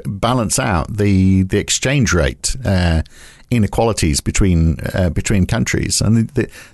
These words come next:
this would do that, wouldn't it? 'Cause it, it, in effect, it would be, just be like saying everybody's got what is the equivalent of a U S dollar bank account, except it's now gonna be the Google dollar or whatever it's gonna be, uh, and, uh,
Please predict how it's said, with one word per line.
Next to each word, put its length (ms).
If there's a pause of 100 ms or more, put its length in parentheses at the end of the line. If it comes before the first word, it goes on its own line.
this 180
would 120
do 200
that, 200
wouldn't 220
it? 180
'Cause 140
it, 140
it, 240
in 160
effect, 340
it 60
would 100
be, 80
just 240
be 80
like 220
saying 240
everybody's 360
got 280 (580)
what 160
is 80
the 80
equivalent 380
of 80
a 60
U 180
S 100
dollar 220
bank 180
account, 280
except 240
it's 100
now 140
gonna 140
be 80
the 100
Google 340
dollar 360
or 180
whatever 260
it's 80
gonna 180
be, 300 (360)
uh, 320
and, 520 (100)
uh, 360